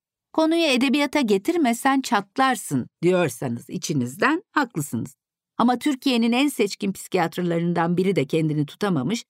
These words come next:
ve roman yazmaya başlamış. Öyle düşünün. Yani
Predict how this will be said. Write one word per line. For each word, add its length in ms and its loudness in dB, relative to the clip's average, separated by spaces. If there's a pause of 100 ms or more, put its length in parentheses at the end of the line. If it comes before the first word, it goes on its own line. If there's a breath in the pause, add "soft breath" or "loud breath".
(140)
ve 120 4
roman 280 2
yazmaya 540 0
başlamış. 540 -6 (180)
Öyle 300 2
düşünün. 360 -6 (360)
Yani 360 2